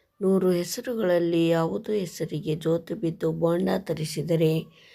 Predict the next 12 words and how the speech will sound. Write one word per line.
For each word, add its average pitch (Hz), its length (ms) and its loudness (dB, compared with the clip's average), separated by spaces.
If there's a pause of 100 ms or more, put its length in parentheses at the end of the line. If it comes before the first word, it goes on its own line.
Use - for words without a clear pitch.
(360)
ಗಂಟಲಲ್ಲೇ 165 760 6
ಹಿಡಿಯುವುದಿಲ್ಲ. 156 640 0 (760)
ಅದೇ 190 280 0
ರೀತಿ 262 340 0
ವಡ 175 220 4 (120)
ತರಿಸಿದರೆ 208 1000 -2 (320)
ಯಾವ 160 320 0
ಶಸ್ತ್ರವನ್ನು 175 800 2
ಉಪಯೋಗಿಸಿದರೂ 156 880 -2
ಅದನ್ನು 147 460 2
ತಿನ್ನಲಾಗುವುದಿಲ್ಲ 151 1040 0 (760)
ಎನ್ನುವಾಗ 156 540 4